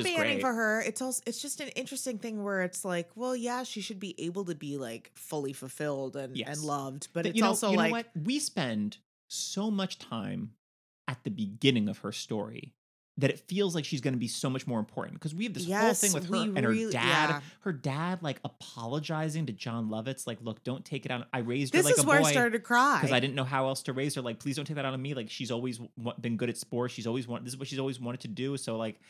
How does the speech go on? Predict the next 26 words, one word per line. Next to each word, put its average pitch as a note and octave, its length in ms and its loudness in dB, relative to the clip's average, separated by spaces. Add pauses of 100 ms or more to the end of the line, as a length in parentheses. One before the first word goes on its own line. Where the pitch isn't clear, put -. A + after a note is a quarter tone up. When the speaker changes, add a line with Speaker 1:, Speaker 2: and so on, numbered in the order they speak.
(300)
Speaker 2:
I A#2 80 -2
didn't A2 140 0
know A#2+ 140 -2
how B2 200 -4
to, A#2+ 280 -2 (340)
you C3+ 80 2
know, A2 260 4
raise A2+ 300 2
her A#2 180 -2
girly, A2 760 -2
s-, - 160 -16
but, A#2 140 -4
like, G#2 180 -2
don't A#2+ 120 -2
take C3 120 -10
that B2+ 100 -4
out B2 80 -4
on B2+ 80 -6
me." D3+ 140 -6
And C3+ 100 -2
which F3+ 100 0
is F#3 180 -6
such G#3 280 -4
a C4 80 -4
nice F3+ 240 -2
touch - 360 -8